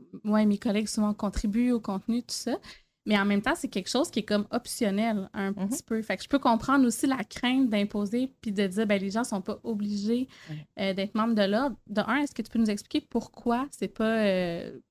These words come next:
Speaker 1: obligatoire,
Speaker 2: Ouais.
Speaker 1: euh, ou qu'il y a pas d'acte protégé comme dans d'autres professions ?
Speaker 2: Ouais. Donc, il y a les actes, il y a, il y a des ordres qui ont, euh, un champ exclusif. Donc, si tu veux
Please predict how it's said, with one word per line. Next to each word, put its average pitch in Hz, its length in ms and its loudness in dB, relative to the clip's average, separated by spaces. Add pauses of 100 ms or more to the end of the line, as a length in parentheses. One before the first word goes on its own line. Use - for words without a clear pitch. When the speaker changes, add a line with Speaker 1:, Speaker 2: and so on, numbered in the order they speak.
(160)
Speaker 1:
obligatoire, 214 1000 0
Speaker 2:
Ouais. 196 220 2
Speaker 1:
euh, - 20 0
ou 202 80 2
qu'il 208 140 -2
y - 0 -
a 196 40 0
pas 247 120 2
d'acte 220 340 -2
protégé 202 560 -2
comme 226 200 -2
dans 190 140 -2
d'autres 196 200 -4
professions ? 196 680 -6
Speaker 2:
Ouais. 202 220 -6 (300)
Donc, 196 160 0
il - 20 2
y - 20 2
a - 20 0
les 190 260 2
actes, 196 280 0
il 180 80 0
y 185 80 0
a, 175 60 2
il 170 160 -4
y 185 40 2
a 180 60 2
des 175 220 0
ordres 190 240 0
qui - 160 -6
ont, 175 300 -2
euh, 160 140 0
un 165 140 -2
champ 180 180 -6
exclusif. 151 580 -6
Donc, 151 240 -6
si - 160 -10
tu 160 100 -10
veux 156 200 -4